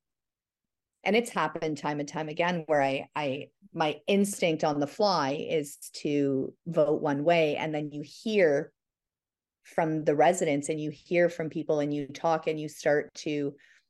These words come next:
you know, shop an idea amongst other counselors, and you end up saying, "You know what, I never considered that." And it's,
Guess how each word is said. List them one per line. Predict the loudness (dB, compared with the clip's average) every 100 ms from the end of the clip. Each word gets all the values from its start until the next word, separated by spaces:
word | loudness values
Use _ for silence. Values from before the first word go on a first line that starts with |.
| _
you | -2 0
know, | 0
shop | 0 -2 4 4 4 2
an | 0
idea | 0 -4 -2 0
amongst | 0 -2 -4 -4
other | -4 -4
counselors, | -6 -6 -6 -8 -2 -2 -2
and | -4
you | -2 0
end | 0
up | 0
saying, | -2 -6 -4
"You | -2
know | 2
what, | 2
I | 2
never | 2 0 -2
considered | -4 -8 -8 -8 -8 -4
that." | -2 -2 -4
And | -4 0
it's, | -2 -4 -12